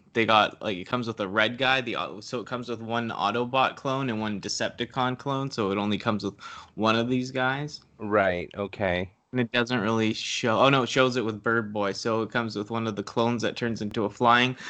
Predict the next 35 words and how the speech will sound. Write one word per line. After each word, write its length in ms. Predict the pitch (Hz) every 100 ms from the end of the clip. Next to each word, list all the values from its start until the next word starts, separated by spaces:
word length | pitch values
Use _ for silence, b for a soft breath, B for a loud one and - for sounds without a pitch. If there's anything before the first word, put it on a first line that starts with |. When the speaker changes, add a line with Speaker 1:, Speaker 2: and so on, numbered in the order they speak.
| B -
Speaker 1:
The 80 |
Autobots 580 | 170 180 170 165 - -
have, 220 | 143 127
like, 180 | 123 110
two, 240 | - 131 110
too. 280 | 123 110
One 220 | 98 117 120
turns 260 | 135 117
into 200 | 117 120
a 60 | 101
car, 320 | - 110 113
though. 180 | 127 127
One 160 | 113
turns 320 | 107 117 104 101
into 200 | 95 82
a 40 |
jet. 380 | 92 107 120 -
And 140 | 107
this 200 | 107 104
one, 180 | 113 110
it 40 | 95
comes 200 | 113 101
with 100 | 98
the 80 |
jet 320 | 98 107 107 -
and 180 | 104 98
Bird 320 | 98 101 101
Boy. 280 | 85 62 82
So 160 | -
I'll 60 | 85
send 280 | - 92 87
that 100 | 87
over 280 | 87 -
to 160 | - -
you. 240 | 98 104